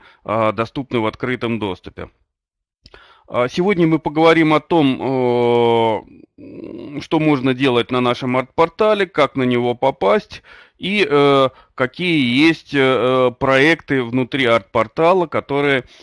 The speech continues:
э, особенные, на которых можно остановить отдельное внимание. Я имею в виду прежде всего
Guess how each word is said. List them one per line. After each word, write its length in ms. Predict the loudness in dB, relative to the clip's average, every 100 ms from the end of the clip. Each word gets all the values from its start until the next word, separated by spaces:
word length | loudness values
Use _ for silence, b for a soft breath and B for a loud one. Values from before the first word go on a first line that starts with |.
| B
э, 60 | -4 -4 -2
особенные, 520 | -4 -4 -2 -2 -2
на 100 | -2
которых 440 | -4 -6 -6 -6 -4
можно 300 | -6 -4 -6
остановить 560 | -6 -8 -4 -6 -8
отдельное 600 | -10 -10 -6 -6 -2 -2
внимание. 580 | -2 -2 -4 -4 -6 -8
Я 180 | -4 -4
имею 220 | -2 -2 -4
в 20 |
виду 140 | -6
прежде 320 | -8 -6 -6 -10
всего 380 | -12 -8 -8